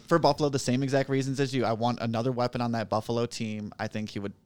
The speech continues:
become the clear-cut guy immediately after walking in. And that's my first-round dream. And then I wrote down two second-round dreams, too. Jacksonville,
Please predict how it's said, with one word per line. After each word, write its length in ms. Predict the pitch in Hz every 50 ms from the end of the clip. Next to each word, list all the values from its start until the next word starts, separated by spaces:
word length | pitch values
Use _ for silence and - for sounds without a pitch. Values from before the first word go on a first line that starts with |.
| _ _ _ _ _ _ _ -
become 280 | 120 - 127 127 156
the 60 | 143 -
clear-cut 460 | - - 123 117 - - 113 101 -
guy 200 | 107 104 101 101
immediately 560 | 92 107 120 127 139 135 127 123 113 120 117
after 200 | 113 107 - 110
walking 380 | 107 110 110 104 - 117 110 110
in. 260 | 104 87 85 110 - _ - _ _ _ _ _ -
And 260 | 120 123 120 120 117
that's 160 | 131 151 - -
my 120 | 175 156
first-round 640 | - - - 180 202 190 - 151 117 107 113 110
dream. 280 | - 104 110 110 107 107
And 80 | 117 120
then 80 | 120
I 80 | 117 113
wrote 200 | 107 123 117 -
down 180 | 110 104 107
two 160 | - - 127 120
second-round 500 | - 165 - - 147 127 120 120 117 117
dreams, 380 | 120 120 113 107 101 - -
too. 400 | - - 220 202 170 143 139 135 _ _ _ _ _
Jacksonville, 640 | - 143 151 156 156 - 180 175 170 160 170 175